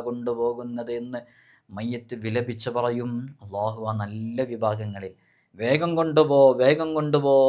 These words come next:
എന്ന് പറയുന്ന വിഭാഗങ്ങളിൽ നമ്മയൊക്കെ ഉൾപ്പെടുത്തി അനുഗ്രഹിക്കുമാറാകട്ടെ.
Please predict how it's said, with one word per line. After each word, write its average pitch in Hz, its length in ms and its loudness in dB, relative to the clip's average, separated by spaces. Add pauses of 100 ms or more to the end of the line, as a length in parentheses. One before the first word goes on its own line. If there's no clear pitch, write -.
(160)
എന്ന് 127 220 -2
പറയുന്ന 120 400 -4
വിഭാഗങ്ങളിൽ 110 760 -6 (420)
നമ്മയൊക്കെ 104 460 -10
ഉൾപ്പെടുത്തി 101 460 -12
അനുഗ്രഹിക്കുമാറാകട്ടെ. 95 1120 -12